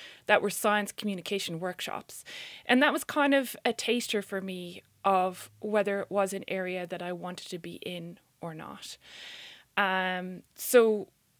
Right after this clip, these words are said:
that was the original kind of seeking out, and that meant that when the program started up, I was in a position, I knew it was what I wanted to do.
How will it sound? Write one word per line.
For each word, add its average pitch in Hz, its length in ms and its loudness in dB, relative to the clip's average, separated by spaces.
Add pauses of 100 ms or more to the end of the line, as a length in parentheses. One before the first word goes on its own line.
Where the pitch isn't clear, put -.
(180)
that 247 340 8
was 262 140 0
the 247 160 2
original 220 520 2
kind 214 260 2
of 196 80 -6
seeking 202 440 -2
out, 185 460 -2 (140)
and 220 260 6
that - 180 2
meant 214 280 0
that - 200 0
when 220 540 2 (120)
the 208 80 2
program 196 600 -2
started 190 640 2
up, - 400 -2 (460)
I 226 120 12
was 220 180 6
in 226 120 4
a 214 60 -2
position, 190 640 -4
I 196 100 -2
knew 196 400 0 (220)
it - 200 0
was 190 220 -2
what 202 120 4
I 190 80 4
wanted 185 300 -2
to 185 100 0
do. 185 280 -4